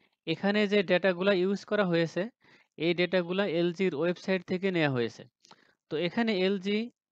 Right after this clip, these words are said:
এয়ার কন্ডিশনার দেয়া আছে ওয়ান টন অথবা বারো হাজার বিটিইউ। বারো হাজার বিটিইউ মানে হচ্ছে ওয়ান টন, আমরা যেটাকে বলি। তো, এ, ওয়ান টন, এক টনের এসি,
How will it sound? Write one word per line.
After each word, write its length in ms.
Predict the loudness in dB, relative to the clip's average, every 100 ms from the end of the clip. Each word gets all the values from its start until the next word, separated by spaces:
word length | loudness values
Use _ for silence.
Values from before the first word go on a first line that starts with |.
| -4
এয়ার 260 | 2 2
কন্ডিশনার 640 | 2 -2 -2 -4 -2 -2 -2
দেয়া 200 | 2 2
আছে 220 | 2 -2 -2
ওয়ান 300 | 0 0 -2
টন 260 | -2 -2 -2 -4 _ _ _ _ _ _ -6
অথবা 360 | -4 0 0 4
বারো 280 | 4 4
হাজার 320 | 4 2 2 0 -2 _
বিটিইউ। 540 | -6 -2 -2 0 0 0 -6 -8
বারো 260 | -2 0 0
হাজার 280 | 0 0 0
বিটিইউ 340 | -2 -2 -2 -2
মানে 200 | -2 -2
হচ্ছে 280 | -4 -6 -2
ওয়ান 220 | 0 0
টন, 200 | -2 -4 -2
আমরা 200 | -6 -6
যেটাকে 320 | -4 -4 -6
বলি। 240 | -2 -2 -2 -6 _ _ -20 -20 -20 -20 -6
তো, 60 | -4 -4 -12
এ, 160 | -4 0 0
ওয়ান 280 | 4 4 4
টন, 240 | 0 -2 0
এক 200 | -2 -2 -2
টনের 280 | 0 0
এসি, 400 | 0 -2 -2 -2